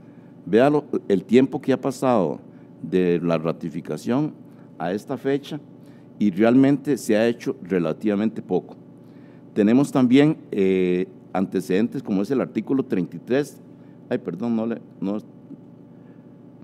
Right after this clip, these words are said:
los antecedentes de, del, en, de la Constitución Política, artículo treinta y tres como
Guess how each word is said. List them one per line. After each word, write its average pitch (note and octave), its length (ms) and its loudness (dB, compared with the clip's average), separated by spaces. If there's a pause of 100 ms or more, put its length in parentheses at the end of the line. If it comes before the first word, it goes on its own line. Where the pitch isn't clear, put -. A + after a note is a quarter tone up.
(1700)
los G#2 200 2
antecedentes A2 640 4
de, C#3 140 8
del, E2+ 680 0 (1120)
en, F2+ 560 2
de F#2 240 0
la E2 260 -6
Constitución F#2+ 580 -2
Política, C#3 540 2
artículo D#3 520 2
treinta A#2 260 4
y E2+ 40 -6
tres C#3+ 280 4
como G2+ 400 4